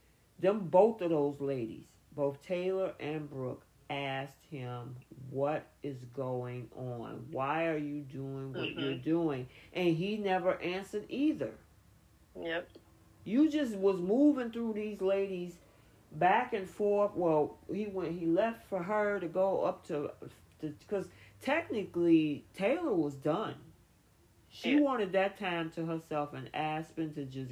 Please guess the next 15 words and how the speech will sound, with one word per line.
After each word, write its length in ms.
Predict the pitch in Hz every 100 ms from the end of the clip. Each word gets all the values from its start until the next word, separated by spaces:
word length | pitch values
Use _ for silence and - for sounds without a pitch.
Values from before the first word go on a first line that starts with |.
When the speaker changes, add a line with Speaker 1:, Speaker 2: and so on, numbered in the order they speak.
| 127
Speaker 1:
regroup 580 | 151 190 170 160 170 170
and 120 | 139
get 140 | 143
her 120 | 147 147
head 280 | 156 127
on 160 | 107 113
straight. 360 | - - 113 - - - - - - - - - - - - -
And 160 | 156 147
he 160 | 165 208
took 240 | - 185
his, 80 | 170
Speaker 2:
Right. 180 | 143 143
Speaker 1:
he 220 | 180 220
took 240 | 220 202 -
his, 220 | 196